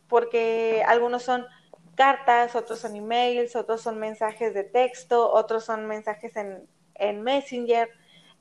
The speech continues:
Entonces, como que no es el típico libro de que la narración así, de, que te estén contando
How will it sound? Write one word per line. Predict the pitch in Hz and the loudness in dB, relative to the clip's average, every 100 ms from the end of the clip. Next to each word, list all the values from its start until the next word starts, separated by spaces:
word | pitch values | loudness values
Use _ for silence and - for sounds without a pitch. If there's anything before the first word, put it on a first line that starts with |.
| - | -4
Entonces, | 247 247 247 277 | -2 0 0 0
como | - 311 285 | 0 0 0
que | 233 220 214 214 214 | 2 2 4 2 0
no | 233 247 | 2 6
es | 247 247 | 6 6
el | 285 285 | 2 0
típico | 277 269 - | -6 -4 -2
libro | 262 254 240 | 0 2 4
de | 240 233 | 4 2
que | 208 208 | -2 2
la | 220 | 2
narración | 208 202 196 202 202 196 | 4 0 -2 -2 -6 -6
así, | 208 202 | -8 -4
de, | 208 202 - - - | -4 -4 -8 -20 -8
que | 233 | -6
te | 240 | -4
estén | - 208 | -4 -2
contando | 220 220 214 196 190 - | -2 -4 -4 -6 -6 -12